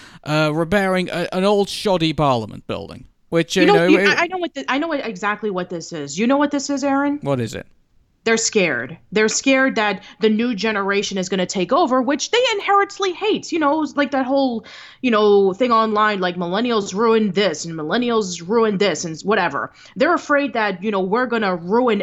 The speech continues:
Speaker 2: everything. And so that's why they want to accelerate, you know, Brexit, because it's still part of their ideology. So the fact that most of,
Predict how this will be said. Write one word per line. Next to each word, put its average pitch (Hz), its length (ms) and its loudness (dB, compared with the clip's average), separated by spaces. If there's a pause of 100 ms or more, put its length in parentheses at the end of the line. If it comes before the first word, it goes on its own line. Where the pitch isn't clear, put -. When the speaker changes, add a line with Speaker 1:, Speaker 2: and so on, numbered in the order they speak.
(100)
Speaker 2:
everything. 175 840 -4
And 170 100 -6
so 196 220 2
that's 233 240 0
why 240 140 0
they 208 100 0
want 196 240 -2
to 202 120 -4
accelerate, 185 800 -2 (360)
you 202 80 2
know, 185 120 4
Brexit, 208 520 -2
because 196 500 -2
it's 262 180 0
still 277 220 -2
part 240 320 -2
of 180 220 -4
their 208 520 2 (300)
ideology. 196 920 -2 (220)
So 247 180 -2
the 240 80 -4
fact 277 300 -2
that 214 360 -4
most 220 460 -4
of, 214 280 -4